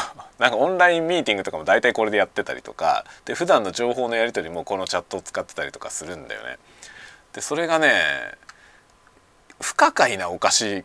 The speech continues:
くなり方をするんですよ。そのトラブル自体はまあ避けられないのでね、そのバグのないプログラムはないので、トラブル自体はまあ起こってもしょうがないと思うんですけど、そのトラブルのね、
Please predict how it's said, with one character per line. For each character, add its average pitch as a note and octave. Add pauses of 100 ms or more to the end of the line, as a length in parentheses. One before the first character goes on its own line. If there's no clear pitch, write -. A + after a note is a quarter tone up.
く F#2+
な D#2+
り D#2+
方 F2
を D#2
す -
る D2+
ん D#2
で C#2+
す -
よ。 C2+
そ -
の F#2
ト D3
ラ G3+
ブ G3
ル D3
自 D#3
体 B2
は F2+
ま D#2
あ D2
避 F#2
け A2
ら A2
れ A#2
な F#2
い B1
の A1
で E2
ね、 D#3+
そ -
の F2+
バ F#2
グ A2+
の C3
な C3+
い A2
プ -
ロ F2+
グ F#2
ラ E2+
ム D2+
は B1
な D2
い C#2
の -
で、 C2 (2250)
ト C#3
ラ E3+
ブ F3
ル F3
自 E3+
体 A2
は A#2+
ま E2
あ -
起 D#2+
こ G2
っ G2
て -
も D3
し -
ょ F2+
う E2
が E2+
な D#2+
い D2
と C#2
思 C#2
う -
ん A#1+
で -
す -
け C2+
ど、 C2+
そ -
の G#2
ト D#3
ラ F#3+
ブ D3
ル G2
の D#2
ね、 C#2+